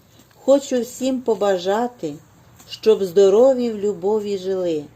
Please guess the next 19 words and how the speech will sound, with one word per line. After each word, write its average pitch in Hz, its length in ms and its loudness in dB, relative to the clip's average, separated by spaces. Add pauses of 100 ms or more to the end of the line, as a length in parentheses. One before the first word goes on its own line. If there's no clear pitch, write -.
(800)
Якщо 233 440 2
не 254 160 0
всі 262 340 -4
святкувати, 226 960 -2 (640)
то 226 140 8
хоч 226 220 4 (200)
ті 269 200 -2
річниці 247 720 -4
могли, 190 600 -2 (580)
де 190 240 0 (120)
срібло, 208 640 -2 (240)
перлини, 208 840 0 (180)
золото. 165 880 -4 (600)
Святкуєте 262 840 2
вдячне? 208 720 -2 (340)
Молодці! 185 880 -2 (480)
Ще - 260 0
виглядаєте 202 920 2
молодо, 196 720 -4